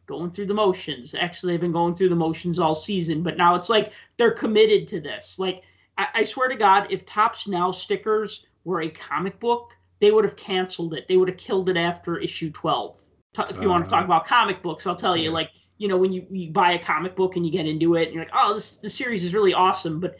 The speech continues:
Speaker 1: it's not selling as many copies as X-Men, so Marvel would cancel it after, like, ten issues.
Speaker 2: Yeah. It's one of those things where you, you wanna stick the fork in it, but you can't. <laughs>
Speaker 1: No,
Speaker 2: You just
Speaker 1: they
Speaker 2: have
Speaker 1: can't.
Speaker 2: to, you have to ride it out. You have to finish the Brussels sprouts,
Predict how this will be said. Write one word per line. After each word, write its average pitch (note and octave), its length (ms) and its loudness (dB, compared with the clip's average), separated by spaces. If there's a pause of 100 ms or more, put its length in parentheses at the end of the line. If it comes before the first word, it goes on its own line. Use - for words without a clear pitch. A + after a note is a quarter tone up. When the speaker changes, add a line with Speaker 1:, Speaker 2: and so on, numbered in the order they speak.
(140)
Speaker 1:
it's F3+ 200 -8
not G3+ 220 2
selling F3 360 0
as E3+ 140 -2
many E3 180 0
copies E3+ 420 -4
as D#3 140 -8
X-Men, D#3+ 400 -4
so E3+ 180 -6
Marvel D#3 340 -6
would D#3 120 -4
cancel A#2+ 460 -6
it D3 80 -2
after, C3+ 260 -2
like, A#2 220 -10
ten B2+ 240 -10
issues. B2+ 680 -12 (1080)
Speaker 2:
Yeah. A2 280 -4 (640)
It's D3+ 360 -2
one D#3 100 8
of D3 80 8
those C3+ 160 4
things C#3 240 2
where A#2+ 160 6
you, A#2+ 100 0 (220)
you A#2+ 280 -6
wanna C3 220 4
stick C3+ 280 0
the B2+ 80 -2
fork C3+ 340 0
in C3+ 80 0
it, C#3 140 -2
but - 160 -20
you - 60 -20
can't. F#2+ 320 -10 (200)
<laughs> - 80 -20 (400)
Speaker 1:
No, C#4+ 140 4
Speaker 2:
You C3 80 2
just C#3+ 180 4
Speaker 1:
they D3+ 40 4
Speaker 2:
have C#3+ 120 4
Speaker 1:
can't. D#3+ 100 2
Speaker 2:
to, - 120 -2 (300)
you C3 80 2
have C3 120 2
to A#2+ 80 -2
ride C3+ 260 2
it C3 140 0
out. B2+ 320 0
You A2+ 80 -6
have G#2+ 140 -6
to A2 60 -16
finish B2 360 -4
the A2+ 80 -10
Brussels A#2 400 -2
sprouts, A2 640 -4